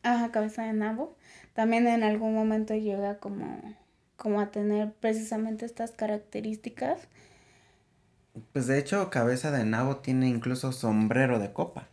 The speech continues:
Speaker 1: Ajá.
Speaker 2: Este, y tiene un trajecito.
Speaker 1: Sí, y también es precisamente algo que, bueno, ya después te, te das cuenta por qué, pero es precisamente algo que,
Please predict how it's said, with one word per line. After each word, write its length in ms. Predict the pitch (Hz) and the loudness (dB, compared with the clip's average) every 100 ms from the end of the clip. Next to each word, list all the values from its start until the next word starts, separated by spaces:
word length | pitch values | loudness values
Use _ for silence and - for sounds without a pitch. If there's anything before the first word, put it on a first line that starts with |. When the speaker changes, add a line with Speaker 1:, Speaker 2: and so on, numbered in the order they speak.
| - | 0
Speaker 1:
Ajá. 340 | 233 226 240 254 - _ _ - | 0 0 -2 -6 -14 _ _ -4
Speaker 2:
Este, 540 | 120 113 - 113 107 | -2 -2 0 -2 -2
y 160 | - 117 | -4 -4
tiene 240 | 117 117 117 | 0 2 2
un 100 | 117 | 0
trajecito. 640 | 113 107 104 123 123 107 - _ _ _ _ _ _ _ _ _ _ _ _ - - | -4 -10 -10 -8 -8 -10 -14 _ _ _ _ _ _ _ _ _ _ _ _ -20 -12
Speaker 1:
Sí, 180 | - 302 | -4 0
y 120 | 262 | 0
también 480 | 226 214 220 226 220 | 2 2 4 2 -2
es 160 | - 226 | -2 -2
precisamente 1000 | - 233 233 233 233 220 220 247 240 233 | -2 -4 -4 -2 -2 -2 -4 -4 -2 0
algo 680 | 220 220 226 247 247 285 - _ _ _ _ - | 2 0 0 0 0 0 -6 _ _ _ _ 4
que, 140 | 240 | 8
bueno, 280 | 240 277 240 | 8 8 6
ya 140 | 226 | 4
después 300 | 233 233 226 | 2 0 -4
te, 580 | 226 220 214 202 - - | 0 0 2 2 -2 -4
te 120 | - 214 | 0 4
das 200 | 220 220 | 4 2
cuenta 340 | 226 220 226 | -2 0 -2
por 140 | 247 | -4
qué, 120 | 240 247 | -4 -2
pero 240 | 247 214 | -2 -2
es 100 | 208 | -4
precisamente 840 | - 220 226 226 220 220 214 220 220 | -4 -4 -2 -2 0 0 0 0 0
algo 440 | 214 214 233 233 | 0 0 -4 -6
que, 520 | - 214 226 - - | -4 -2 0 -2 -8